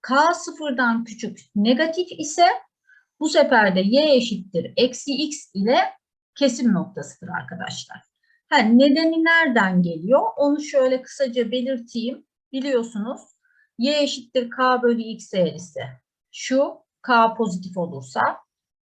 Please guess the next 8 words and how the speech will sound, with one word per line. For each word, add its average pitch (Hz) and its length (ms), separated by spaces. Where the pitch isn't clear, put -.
y 208 240
eşittir 180 540
k 190 340
bölü 143 180
x - 320
eğrimiz - 600
bu. 320 320
Ee, 226 760